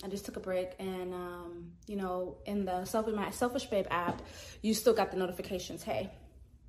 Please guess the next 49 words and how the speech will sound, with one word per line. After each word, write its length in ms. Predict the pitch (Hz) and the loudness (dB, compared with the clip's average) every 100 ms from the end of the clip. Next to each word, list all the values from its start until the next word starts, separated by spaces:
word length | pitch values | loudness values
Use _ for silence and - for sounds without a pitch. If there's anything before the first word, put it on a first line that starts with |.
| - - - | -20 -18 -4
these 180 | 202 196 | -2 2
are 40 | |
the 80 | 196 | 2
affirmations. 840 | 180 190 190 175 180 196 180 180 | 2 -2 -4 -2 -2 -2 -2 -2
These 220 | 180 190 190 | 0 2 2
are 40 | |
the 120 | 180 | 0
new, 200 | 180 175 - - | -2 -2 -4 -4
the 100 | 196 | -2
podcast 540 | 208 185 - 196 - | 0 0 0 -4 -4
episodes." 600 | - 190 175 170 170 165 - - - - - | -6 -4 -2 -2 -2 -6 -14 -16 -16 -14 -8
I 140 | - 359 | 0 2
don't 160 | 440 | 6
know 200 | 277 262 | 8 8
if 60 | 254 | 8
some 160 | - 226 | 4 2
people 220 | 233 214 | 2 2
have 160 | 202 | 2
listened 280 | 185 190 196 | 0 -2 -2
to 120 | 190 | -2
every 160 | 180 180 | -2 -4
single 240 | 180 185 | -4 -2
episode. 380 | 170 170 - 175 | -2 -4 -4 -2
I 80 | 170 | -2
think 240 | 294 339 | -2 -2
there's 200 | - 180 | 0 -2
some 140 | - 202 | 0 -2
people 240 | 254 233 | 0 0
have 180 | 240 226 | 0 -2
told 220 | - 247 | 0 0
me. 80 | 226 - _ _ _ _ _ _ _ _ _ _ _ _ _ _ - - _ - | 0 -6 _ _ _ _ _ _ _ _ _ _ _ _ _ _ -20 -20 _ 12
Hey, 160 | 269 330 | 12 12
Selfish 340 | 349 320 294 | 12 12 12
Babe, 380 | 262 240 233 226 | 12 12 12 12
if 100 | 220 | 12
you've 140 | 254 | 10
ever 300 | - 233 302 | 12 12 12
wanted 260 | 311 285 277 | 12 12 12
to 80 | 269 | 8
start 300 | - 220 214 | 10 10 10
your 140 | 226 - | 8 8
own 240 | 214 247 | 6 6
podcast, 680 | 254 214 196 202 180 180 - | 8 8 10 8 10 8 8
I 80 | 196 | 8
recommend 480 | 202 247 294 285 285 | 10 10 10 8 8
trying 340 | - 208 190 - | 10 10 10 8
Anchor 260 | 208 254 | 6 8
by 160 | 202 185 | 12 12
Spotify. 760 | 180 - 180 180 - 117 - | 12 10 10 10 8 6 6